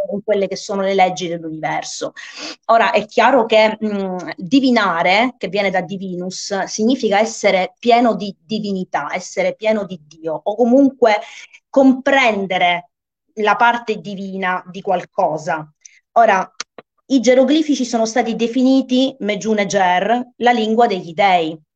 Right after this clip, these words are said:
una definizione che gli egizi hanno dato, quindi è il linguaggio che gli dei utilizzano per comunicare con noi o con chi chiaramente è in grado di comprenderli. Quindi in questo senso noi possiamo divinare con i geroglifici, possiamo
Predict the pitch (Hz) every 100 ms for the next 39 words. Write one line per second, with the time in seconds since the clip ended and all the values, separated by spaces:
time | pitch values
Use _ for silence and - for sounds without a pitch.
0 | _ 214 202 202 208 226 - 208 196 196
1 | 190 175 226 - 175 160 156 156 151 156
2 | 170 285 269 196 302 339 165 - _ -
3 | 233 233 277 262 269 240 220 285 240 208
4 | 226 254 220 214 233 254 247 190 277 277
5 | 277 233 214 240 226 262 277 185 175 185
6 | 220 226 _ 160 160 214 185 156 - 202
7 | 214 214 214 233 175 180 214 185 185 190
8 | 202 220 220 190 170 185 220 170 160 -
9 | 180 151 156 160 156 160 - - - -
10 | _ 269 240 208 202 262 311 240 226 240
11 | 240 185 160 156 - 214 269 226 240 214
12 | - 320 226 180 156 180 185 180 165 165
13 | 165 175 160 175 165 165 170 185 - 180
14 | 185 - - 233 208 175